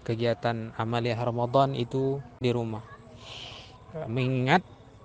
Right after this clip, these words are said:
bahwasanya wabah ini memang bukan cuma sekarang terjadinya ya. Dulu pada zaman Rasulullah Shallallahu Alaihi Wasallam itu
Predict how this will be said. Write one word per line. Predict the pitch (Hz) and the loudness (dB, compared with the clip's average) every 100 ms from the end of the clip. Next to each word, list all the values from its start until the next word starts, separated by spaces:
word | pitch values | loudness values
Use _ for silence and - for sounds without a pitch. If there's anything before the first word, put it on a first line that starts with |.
| - - - - | -20 -20 -20 -12
bahwasanya | - 127 139 135 131 135 107 107 131 156 | 0 6 8 8 4 2 -2 -2 -2 2
wabah | 131 120 123 113 131 | 2 2 2 0 -4
ini | 117 110 135 170 180 175 - - - - - - - - | -4 -2 0 2 0 -4 -10 -20 -20 -20 -20 -20 -16 -6
memang | 113 123 170 190 | -2 2 4 4
bukan | 175 143 139 | 0 0 -2
cuma | 123 123 123 | -2 -2 -2
sekarang | - 127 139 147 123 | 0 4 4 4 0
terjadinya | 120 113 110 113 131 110 | 0 0 2 0 0 -4
ya. | 104 123 - - | -4 -8 -12 -4
Dulu | 127 131 131 175 180 - | 0 2 2 2 0 0
pada | 135 127 | 2 2
zaman | 131 139 143 | 2 0 0
Rasulullah | 127 151 139 127 131 135 | -2 0 0 0 2 0
Shallallahu | - 127 120 120 123 120 117 | -2 -4 -2 0 0 0 0
Alaihi | 113 110 | -2 -2
Wasallam | 110 - 113 113 113 | -6 -6 -6 -4 -4
itu | 113 107 110 113 | -6 -4 -4 -4